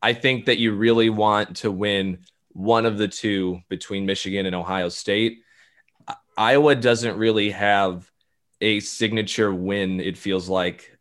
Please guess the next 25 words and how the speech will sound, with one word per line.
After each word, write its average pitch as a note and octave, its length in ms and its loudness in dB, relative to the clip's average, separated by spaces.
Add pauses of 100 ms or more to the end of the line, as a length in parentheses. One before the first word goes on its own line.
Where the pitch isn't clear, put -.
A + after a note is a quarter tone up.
this F#2+ 380 -4
season G2 380 -4
against F#2 520 -4
a G2 160 -4
big-time F#2+ 920 -4
team. D#2+ 580 -12
They've G2+ 160 -2
gotten C3 240 2
a C#3 40 0
lot C3 200 6
of A#2+ 160 -2
ranked C#3+ 280 2
wins, G2 440 -2 (260)
but A2+ 180 4
there A2 140 4
hasn't A#2 560 0
been, G#2+ 480 2 (1040)
we, G#2+ 320 -4
you G#2+ 120 -2
know, G#2+ 120 4
there's G2+ 240 0
a G#2+ 60 -2
loss G#2 300 4
to - 120 -2
Illinois. G#2+ 600 2